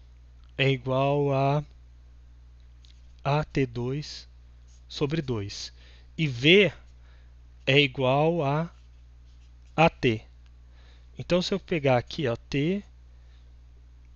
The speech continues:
é igual a dois D, é... sobre A, né?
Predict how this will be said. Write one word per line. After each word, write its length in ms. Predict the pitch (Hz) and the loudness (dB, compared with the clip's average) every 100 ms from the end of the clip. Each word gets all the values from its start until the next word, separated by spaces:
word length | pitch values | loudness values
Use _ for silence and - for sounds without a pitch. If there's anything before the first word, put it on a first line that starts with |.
| - | -12
é 120 | - 135 | -6 -4
igual 340 | 127 127 131 | -4 -4 -2
a 100 | 127 | -2
dois 720 | 120 131 143 185 196 - - | -4 -4 -4 -4 -8 -12 -18
D, 380 | 127 120 120 117 - - - - - - - - - - - - - - - - - - - - - - - - - - - - - | -8 -4 -2 -4 -10 -20 -20 -20 -20 -20 -20 -20 -20 -20 -20 -20 -20 -20 -20 -20 -20 -20 -20 -20 -20 -20 -20 -20 -20 -20 -20 -20 -18
é... 680 | - 120 113 113 113 113 113 - - - - - - - - - - - - | -10 -8 -6 -6 -8 -8 -12 -16 -20 -20 -20 -20 -20 -20 -20 -20 -20 -20 -20
sobre 560 | - - - 113 120 120 | -16 -12 -12 -6 -4 0
A, 240 | 170 185 - - - - - - - - - - - - - - - - - | 0 -2 -8 -20 -20 -20 -20 -20 -20 -20 -20 -20 -20 -20 -20 -20 -20 -20 -18
né? 320 | 127 123 160 | -8 -6 -6